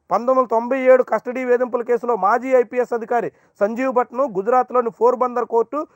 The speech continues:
నిర్దోషిగా ప్రకటించింది. ఈ కేసులో సంజీవ్ భట్పై అభియోగాలను సందేహం లేకుండా నిరూపించలేకపోయారని కోర్టు వ్యాఖ్యానించింది. ఈ మేరకు అడిషనల్ చీఫ్ జ్యుడిషియల్ మేజిస్ట్రేట్ ముఖేష్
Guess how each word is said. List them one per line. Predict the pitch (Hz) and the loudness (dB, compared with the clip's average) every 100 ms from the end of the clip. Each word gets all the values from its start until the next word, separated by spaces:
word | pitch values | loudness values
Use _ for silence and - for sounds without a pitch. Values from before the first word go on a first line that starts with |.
| _ 165 | _ -8
నిర్దోషిగా | 233 196 262 254 254 | -8 2 2 4 0
ప్రకటించింది. | 285 - 208 220 233 214 208 233 180 - _ 196 | 0 -2 -2 -2 -6 -10 -8 -6 -8 -10 _ -8
ఈ | 240 | -4
కేసులో | 226 247 269 277 | 0 0 2 0
సంజీవ్ | 233 226 262 254 | 0 -4 -2 -2
భట్పై | 247 233 254 | -2 -2 0
అభియోగాలను | 208 233 247 233 247 247 302 _ _ | 0 4 2 2 -2 -2 -6 _ _
సందేహం | 196 233 285 277 269 | -2 2 4 6 6
లేకుండా | 262 254 254 262 | 2 0 -2 -4
నిరూపించలేకపోయారని | 240 226 247 247 240 240 240 233 233 233 247 | -4 -6 -6 -6 -4 -4 -4 -2 0 0 -4
కోర్టు | 277 226 262 | 0 0 0
వ్యాఖ్యానించింది. | 214 190 226 233 233 214 214 233 226 - _ _ | -2 -4 -2 -4 -6 -8 -10 -8 -10 -10 _ _
ఈ | 220 254 | -6 0
మేరకు | 247 269 269 | 0 2 2
అడిషనల్ | 208 226 269 262 247 | 0 0 -4 -4 -4
చీఫ్ | 254 | -10
జ్యుడిషియల్ | 190 226 247 254 247 | -10 -10 -8 -6 -4
మేజిస్ట్రేట్ | 240 240 - 240 160 _ _ _ | -4 -6 0 0 0 _ _ _
ముఖేష్ | 180 269 269 | -6 4 2